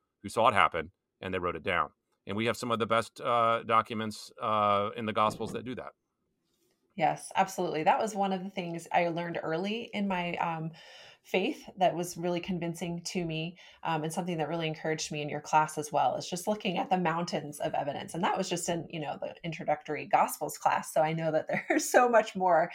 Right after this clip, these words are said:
Speaker 2: that could be said here, but that is super encouraging to me. Um, let me ask you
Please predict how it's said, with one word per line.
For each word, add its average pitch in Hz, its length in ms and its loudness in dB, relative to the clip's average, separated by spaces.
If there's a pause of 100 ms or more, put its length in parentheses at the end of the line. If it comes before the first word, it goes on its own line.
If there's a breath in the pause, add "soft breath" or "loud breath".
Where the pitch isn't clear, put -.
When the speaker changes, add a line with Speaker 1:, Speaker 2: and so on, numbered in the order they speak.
(340 loud breath)
Speaker 2:
that 185 160 2
could - 160 -2
be 190 120 -4
said 180 260 -2
here, - 180 -4
but 160 140 -4
that 180 160 4
is 175 180 -4
super 175 240 -4
encouraging 151 500 -6
to - 120 -16
me. 139 300 -12 (560 loud breath)
Um, 214 280 6
let 233 200 6
me 466 260 2
ask 247 300 2
you 180 320 4